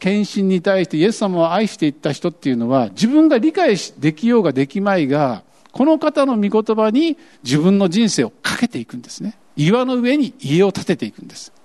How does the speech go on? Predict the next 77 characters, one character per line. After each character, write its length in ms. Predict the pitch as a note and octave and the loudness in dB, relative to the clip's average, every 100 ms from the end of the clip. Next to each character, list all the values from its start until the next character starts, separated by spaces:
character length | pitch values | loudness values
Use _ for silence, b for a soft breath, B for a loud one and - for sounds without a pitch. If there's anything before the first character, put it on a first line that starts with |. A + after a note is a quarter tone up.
| - - b b b b b b b b | -20 -20 b b b b b b b b
だ 120 | - D#4+ | -2 0
か 80 | |
ら 80 | A3+ | 2
分 180 | D#3+ G3+ | 0 -2
か 60 | B3+ | -6
っ 80 | |
て 160 | - F3 | -4 -4
る、 80 | C3+ | -2
分 100 | C#3+ | -4
か 120 | G#3 | -6
っ 40 | |
て 160 | - D3 | -6 -6
な 100 | C#3 | -4
い。 80 | A#2+ _ _ _ _ _ _ - B B B B B B B | -6 _ _ _ _ _ _ -20 B B B B B B B
こ 100 | C#4+ | 0
れ 80 | D4+ | 2
は 60 | G#3+ | 4
美 160 | C#4 C#4 | 2 2
術 100 | G#3+ | -2
の 80 | |
世 140 | E3 G3 | -2 -2
界 180 | F#3+ C3+ | 0 -2
で 80 | |
す 140 | A#2+ - | -4 -6
け 80 | A#2 | -8
れ 80 | |
ど 100 | A2+ | -6
も、 320 | C3+ E3+ B2 - | -2 -2 -2 -6
私 320 | - F3+ D4+ C#4 | -6 -2 -2 -4
た 100 | A3 | -6
ち 120 | E3+ | -6
も 100 | C3 | -6
で 80 | A#2 | -6
す 140 | C3+ | -4
ね、 260 | C#3 A#2 G2+ | -4 -4 -6
ど 200 | C3 C#4 | -2 0
こ 120 | D#4+ A3 | 0 0
か 140 | E3+ | -2
で 160 | E3+ D3 | 0 -2
本 340 | - A3 B3 | 0 0 2
物 240 | B3+ B3 | 2 2
に 140 | A3+ A3 | 2 2
な 120 | A3 | 0
る 80 | G#3 | -2
た 120 | D3+ | -2
め 120 | C#3+ | -2
に 80 | C3+ | -2
は 120 | A2+ | -4
で 80 | - | -6
す 120 | - | -10
ね、 160 | A2+ A2 | -8 -6
絶 140 | - B3+ | -2 -2
え 80 | A#3 | 0
ず 240 | E3 B2 - - | -2 -4 -8 -4
チ 100 | B3+ | -4
ェ 20 | |
ッ 20 | - | -4
ク 80 | D#3 | -12
さ 160 | - C#3 | -4 -2
れ 80 | |
な 140 | C#3+ C#3+ | -2 -2
け 80 | D3 | -4
れ 80 | |
ば 140 | F#3 G3+ | -2 -2
な 140 | A#2 | -2
ら 80 | B2+ | -2
な 140 | C#3 | -2
い 80 | - | -2
と 100 | - | -6
思 120 | - | -12
う 20 | - | -12
ん 40 | |
で 60 | - | -10
す 120 | - | -4
ね。 180 | - - - - - - - - - - - - - - B B B B B B | -4 -6 -14 -20 -20 -20 -20 -20 -20 -20 -20 -20 -20 -18 B B B B B B
え 560 | C3 A#2+ A#2 A#2 | -4 -2 -2 -4
ー、 40 | A2 | -6